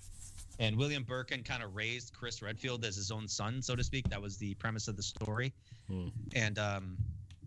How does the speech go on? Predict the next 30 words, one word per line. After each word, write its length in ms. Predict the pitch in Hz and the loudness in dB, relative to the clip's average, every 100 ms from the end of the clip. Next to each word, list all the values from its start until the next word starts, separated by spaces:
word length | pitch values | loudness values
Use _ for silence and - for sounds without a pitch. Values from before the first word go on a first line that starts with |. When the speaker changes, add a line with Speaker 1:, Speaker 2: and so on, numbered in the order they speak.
| - - | -6 0
Speaker 1:
yeah, 240 | 139 98 | 2 0
but 120 | 98 101 | -4 -4
just 160 | 117 | -4
no 120 | 127 151 | -4 -6
Barry 260 | 110 151 | -4 -4
Burton, 320 | 95 101 165 - | -4 -6 -6 -8
bro. 200 | 160 82 147 - - - | -8 -8 -2 0 0 -2
Speaker 2:
God. 340 | 151 156 - - - - - - - - - | -2 0 -2 -4 -10 -16 -20 -20 -20 -18 0
Barry's, 300 | 120 131 127 | 4 4 2
like, 100 | 113 | -2
the 60 | 110 | 0
best 260 | 123 123 | 2 2
part. 320 | - 135 151 - - - - - - - - | 2 2 2 -2 -12 -12 -14 -12 -12 -4 4
Speaker 1:
I 120 | 135 | 4
know, 160 | 165 156 120 | 4 0 -2
no 80 | 110 | 0
kidding. 300 | 147 120 107 - - | 0 0 -4 -12 -4
And 120 | 185 | 0
that 140 | 202 269 | 2 0
was, 280 | 226 - - - - - - - | -2 -8 -14 -18 -14 -10 -4 0
and 160 | 170 - | 0 2
Josh 280 | 147 190 226 | 2 2 2
and 80 | 220 | -2
I 20 | |
talked 240 | 240 170 165 | -2 -2 -2
about 180 | 147 | -2
that 120 | 151 135 | 0 -2
in 160 | - | -4
length 200 | 170 247 - | -4 -4 -4
because, 400 | 131 135 113 | 0 0 0